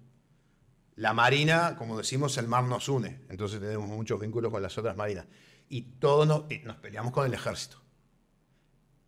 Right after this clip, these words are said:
Porque el ejército es el más poderoso. Cuando vos entendés la lógica de las Fuerzas Armadas, la Fuerza Aérea es el que va adelante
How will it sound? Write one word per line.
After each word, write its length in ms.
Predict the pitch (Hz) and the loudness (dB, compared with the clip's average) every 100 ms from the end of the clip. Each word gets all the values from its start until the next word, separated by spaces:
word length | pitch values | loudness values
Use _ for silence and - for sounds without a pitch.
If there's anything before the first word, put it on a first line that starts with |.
| _ | _
Porque 580 | 131 120 110 120 113 - | -2 -2 -2 0 0 0
el 140 | 120 123 | 0 0
ejército 480 | - 160 165 165 | 2 0 2 2
es 100 | 156 | 2
el 80 | 139 | 2
más 160 | 131 147 | 2 0
poderoso. 640 | 127 123 151 156 101 90 | 0 2 4 2 0 -8
Cuando 320 | 107 104 107 | -8 -4 0
vos 220 | 127 160 160 | 2 2 2
entendés 480 | 135 123 127 139 | -2 0 0 0
la 160 | 127 120 | 0 0
lógica 380 | 127 147 120 110 | 2 2 0 -6
de 60 | |
las 120 | 107 101 | -6 -6
Fuerzas 260 | 123 120 | -6 -4
Armadas, 460 | 123 131 135 143 - - - - _ _ _ _ _ _ _ _ _ _ - | -2 0 2 0 -2 -20 -20 -20 _ _ _ _ _ _ _ _ _ _ -6
la 180 | 135 | -2
Fuerza 420 | 113 175 202 - 175 | 0 2 4 4 4
Aérea 500 | 175 190 202 190 - | 4 4 2 2 -2
es 220 | 147 - | -2 -2
el 120 | 135 | -2
que 100 | 131 | 0
va 220 | 131 147 151 | 4 8 8
adelante 840 | 143 135 143 147 143 156 165 - | 6 4 4 4 0 -2 -2 -6